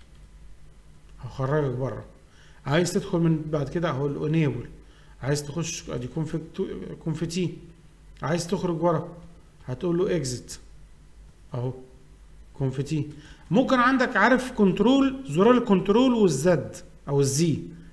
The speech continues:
اللي موجودين في الكيبورد اللي عليكوا الشمال دي، عارفين الكنترول؟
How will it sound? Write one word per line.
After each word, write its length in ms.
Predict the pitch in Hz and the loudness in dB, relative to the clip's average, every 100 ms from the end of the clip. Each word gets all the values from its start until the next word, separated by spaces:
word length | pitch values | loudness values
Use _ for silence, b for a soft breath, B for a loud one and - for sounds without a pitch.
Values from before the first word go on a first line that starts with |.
| B | B
اللي 120 | 147 139 | -2 2
موجودين 340 | 139 165 190 | 4 4 4
في 80 | - | 2
الكيبورد 500 | - 160 147 110 - - b b b b b - - | 2 4 4 2 -8 -18 b b b b b -20 -8
اللي 120 | 139 | 0
عليكوا 200 | 156 233 | 2 4
الشمال 420 | 240 - 240 247 185 | 4 4 4 4 4
دي، 140 | 202 - - - - - - - - - - - - - - - - - - - - - - - - - - - - - - - - | 0 -4 -18 -20 -20 -20 -20 -20 -20 -20 -20 -20 -20 -20 -20 -20 -20 -20 -20 -20 -20 -20 -20 -20 -20 -20 -20 -20 -20 -20 -20 -20 -8
عارفين 260 | - - 208 | 0 6 8
الكنترول؟ 880 | 208 208 - 160 190 233 269 220 | 6 4 2 4 6 6 6 0